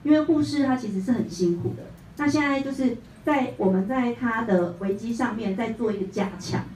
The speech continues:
对。那比如说像 D 小姐，她是家庭主妇，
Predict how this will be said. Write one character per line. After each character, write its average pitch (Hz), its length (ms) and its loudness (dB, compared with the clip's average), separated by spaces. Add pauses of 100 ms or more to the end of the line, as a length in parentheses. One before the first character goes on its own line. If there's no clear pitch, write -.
(420)
对。 - 240 0 (760)
那 320 200 4
比 254 80 0
如 247 80 2
说 269 240 2
像 277 400 0
D 269 200 -2
小 202 240 2
姐， 190 280 0
她 254 80 2
是 269 120 0
家 226 160 -2
庭 202 240 -4
主 190 180 -8
妇， 196 240 2